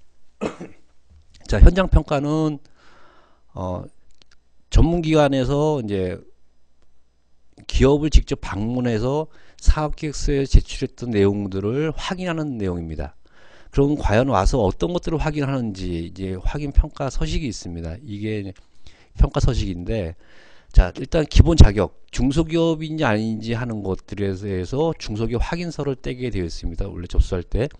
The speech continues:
자, 그것을 이제 화-, 해당되는지 그런 증빙을 갖추어야 되고요. 해당이 되면은 이제 영으로 체크하게 되고,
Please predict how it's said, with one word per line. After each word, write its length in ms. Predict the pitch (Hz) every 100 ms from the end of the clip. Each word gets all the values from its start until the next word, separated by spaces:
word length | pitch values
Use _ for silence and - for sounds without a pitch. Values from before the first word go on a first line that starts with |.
| - - - - - - - -
자, 160 | -
그것을 560 | 95 113 139 143 147 139
이제 140 | 123
화-, 160 | 113 - - - - -
해당되는지 880 | 170 180 147 113 104 95 117 170 92
그런 160 | 123 120
증빙을 420 | - 107 107 104 -
갖추어야 420 | - 101 - 101
되고요. 400 | 87 85 85 123
해당이 400 | 135 156 147 143
되면은 760 | 123 104 95 95 110 131 120 104
이제 180 | 95 90
영으로 340 | 92 98 120
체크하게 400 | 120 - - 90
되고, 380 | 82 82 123 156